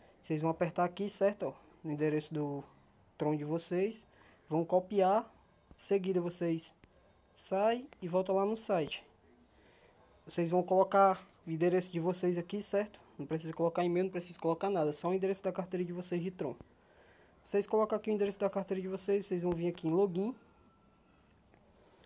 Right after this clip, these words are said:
Às vezes ele abre uma página, vocês podem fechar, certo?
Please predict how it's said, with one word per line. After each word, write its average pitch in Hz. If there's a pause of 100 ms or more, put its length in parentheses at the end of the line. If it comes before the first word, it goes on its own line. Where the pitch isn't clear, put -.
(340)
Às 160
vezes 180
ele 180
abre 170
uma 175
página, 156 (460)
vocês 151
podem 175
fechar, 180 (720)
certo? -